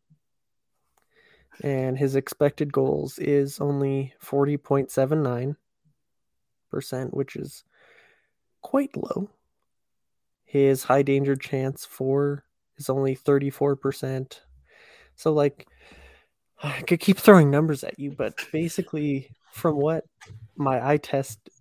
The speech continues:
and all these metrics are telling me is he hasn't fit in with Calgary. And it's preseason, things couldn't change. But they tried him with Rasmus Andersson.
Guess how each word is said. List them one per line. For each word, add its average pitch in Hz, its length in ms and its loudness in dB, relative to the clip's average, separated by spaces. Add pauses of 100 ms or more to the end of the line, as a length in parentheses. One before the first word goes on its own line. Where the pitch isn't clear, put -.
(120)
and 135 400 -4
all 139 180 0
these 131 240 -4
metrics 135 460 -4
are - 80 -6
telling 135 440 -6
me - 100 -8
is - 520 -10 (680)
he 135 200 -4
hasn't 156 400 0
fit 139 180 -2
in 139 160 0
with - 160 -12
Calgary. - 560 -10 (200)
And 139 360 0 (1120)
it's - 200 -8
preseason, 135 840 0
things 135 440 -2
couldn't 147 360 2
change. 143 640 -4 (1400)
But 127 360 2 (840)
they 139 100 -4
tried 143 280 6
him 156 80 4
with 151 200 2
Rasmus 147 400 -2
Andersson. - 540 -6